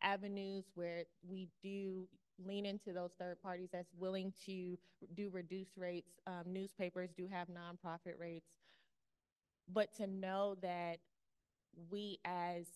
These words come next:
attorneys are gonna help guide them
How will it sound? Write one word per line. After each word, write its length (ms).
attorneys 520
are 100
gonna 320
help 240
guide 380
them 400